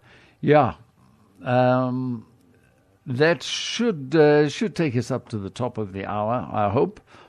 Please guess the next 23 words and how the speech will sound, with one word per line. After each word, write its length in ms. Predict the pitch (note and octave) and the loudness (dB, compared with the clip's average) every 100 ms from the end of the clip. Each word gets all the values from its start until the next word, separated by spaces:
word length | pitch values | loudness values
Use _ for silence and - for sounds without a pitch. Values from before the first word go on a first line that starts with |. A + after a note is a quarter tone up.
| - | 0
Hope 220 | D#3+ G3 | 2 2
it'll 160 | F3 E3 | -2 0
be 200 | D#3 E3 | 0 2
enough. 440 | D#3 G3 - - | 2 0 -4 -4
I 140 | B2+ C3+ | 2 2
hope 160 | E3 | 2
it 80 | D3 | 0
won't 240 | C#3+ D3 | 2 2
be 120 | C3+ C3 | -2 -6
too 220 | - C3+ | -6 -6
much. 440 | G#2+ E2+ - - - | -6 -10 -16 -18 -16
Uh, 40 | D#2 | -8
anyway, 380 | A2+ G2 D#2+ B1+ _ _ - - - _ | -4 -4 -6 -10 _ _ -20 -20 -20 _
thank 220 | D3 F#3+ | 0 2
you 60 | E3 | 2
for 80 | E3 | 0
joining 380 | B2 E3 D#3+ D3+ | 4 4 4 2
us. 140 | - | 2
Let's 240 | D#3 D#3+ | -2 -2
get 200 | - D#3 | 0 0
back 280 | A2 C#3+ C#3+ | 2 -2 -2
to 440 | - D3 C3 C3 E2+ - | -2 2 4 2 -2 -10
Im-, 300 | E3 D#3+ D3+ | -4 -4 -4